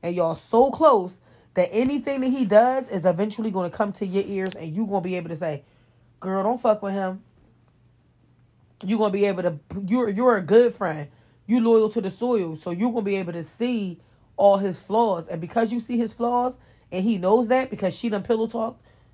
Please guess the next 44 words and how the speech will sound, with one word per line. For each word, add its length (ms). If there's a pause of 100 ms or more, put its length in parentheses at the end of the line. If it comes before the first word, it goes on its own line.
(160)
and 160
told 380
her 80
boyfriend 360
certain 200
shit, 220
"Oh, 120
yeah, 380 (640)
'cause 200
Sherry 380
always 340
tell 200
me," 140
da, 120
da, 220
da. 60 (120)
He 180
knows 300
exactly 380
your, 180
your 200
influence 380
over 160
her 100
life. 240
He 80
know 140
the 80
power 480 (360)
that 180
you 80
have 220
over 180
her, 160
and 260
he 320
don't 380
want 340
you 140
to 80
see 180
the 80
blitz 300
coming 340